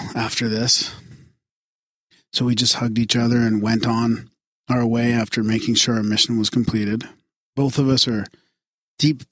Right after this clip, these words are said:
deeply grateful for this, to this day, for this event, and it really has transformed the world for me to a more magical place.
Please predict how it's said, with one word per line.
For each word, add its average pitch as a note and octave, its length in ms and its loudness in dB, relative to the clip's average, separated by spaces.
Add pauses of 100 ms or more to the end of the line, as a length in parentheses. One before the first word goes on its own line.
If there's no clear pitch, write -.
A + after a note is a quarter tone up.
deeply D3 440 2
grateful B2 500 2
for B2 160 0
this, A2+ 360 0 (1120)
to C3+ 80 2
this C3 200 4
day, A2+ 280 2
for A2+ 160 -2
this A2 200 2
event, G#2+ 400 2
and A2 100 2
it G2 60 2
really B2 420 4 (240)
has A2 260 0
transformed A2 680 0
the G#2 60 2
world G#2+ 520 2 (340)
for A2+ 140 -2
me G2 220 -2
to G#2+ 180 -2
a G2+ 40 0
more G2+ 200 0
magical G2 560 0
place. - 580 -4